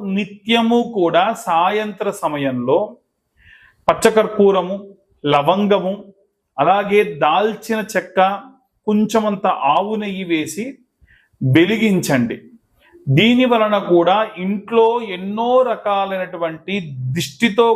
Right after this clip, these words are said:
కూడినటువంటి దోషములున్నా, ఏవైనా సరే దృష్టి దోషములున్నా, ఎవరైనా సరే అమంగళకరమైనటువంటి వారు మన ఇంట సంచరించినా ఆ దోషములన్నీ కూడా పోతాయి. కాబట్టి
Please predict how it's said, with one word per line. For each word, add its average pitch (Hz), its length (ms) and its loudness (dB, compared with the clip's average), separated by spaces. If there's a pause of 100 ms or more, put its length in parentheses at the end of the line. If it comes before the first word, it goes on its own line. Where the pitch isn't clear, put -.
కూడినటువంటి 190 880 -2 (100)
దోషములున్నా, 170 800 0 (600)
ఏవైనా 220 580 2
సరే 202 280 -4 (140)
దృష్టి 156 500 -6
దోషములున్నా, 175 800 -2 (540)
ఎవరైనా 233 600 2
సరే 196 300 2 (220)
అమంగళకరమైనటువంటి 208 1700 -2
వారు 185 300 2 (100)
మన 180 100 -6 (180)
ఇంట 185 200 -12 (140)
సంచరించినా 165 840 0 (640)
ఆ 220 100 4 (160)
దోషములన్నీ 208 680 -2 (100)
కూడా 156 200 2 (140)
పోతాయి. 147 340 -6 (460)
కాబట్టి 220 460 0